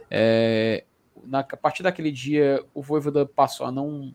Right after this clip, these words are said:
não contar mais com o atleta. Fortaleza procurava um destino pra ele. E eu vi muita gente até questionando, sabe, Elenilson e M R, pessoal falando, né? "Pô, como é que pode Fortaleza manter o Jackson no elenco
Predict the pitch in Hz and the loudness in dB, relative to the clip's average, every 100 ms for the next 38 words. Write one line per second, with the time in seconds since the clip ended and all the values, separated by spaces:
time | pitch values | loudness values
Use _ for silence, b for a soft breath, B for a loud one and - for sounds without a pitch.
0 | _ 139 139 160 147 - 143 160 147 - | _ -12 -4 -2 -2 2 2 2 -2 -4
1 | 135 - 131 147 - - b b b 147 | -8 -4 -2 -2 -2 -20 b b b -4
2 | 156 147 - 147 - 156 143 143 147 151 | -2 -4 -6 -6 -2 2 4 2 -8 -14
3 | - - 175 185 180 143 143 170 185 _ | -14 -12 -10 -8 -4 -2 -2 -4 -8 _
4 | _ - 170 180 202 220 180 185 185 180 | _ -2 0 0 -2 -2 -2 -4 -4 -6
5 | - 226 277 170 190 170 - - 160 170 | -4 -6 -4 -2 -2 -4 -12 2 2 4
6 | 160 139 139 139 139 139 139 139 131 123 | -2 -2 -4 -6 -10 -8 -6 -2 -2 -4
7 | - 165 - 175 170 165 180 B B B | -8 -6 -2 0 2 0 0 B B B
8 | - 226 233 240 214 220 - - 175 208 | 6 8 8 4 -8 -8 -6 8 10 10
9 | 170 - 175 185 185 175 175 185 160 139 | 6 -2 -2 -2 -2 -2 -2 0 0 4
10 | 196 208 - 196 190 139 147 202 208 - | 4 4 2 0 2 2 4 4 4 2
11 | - | -18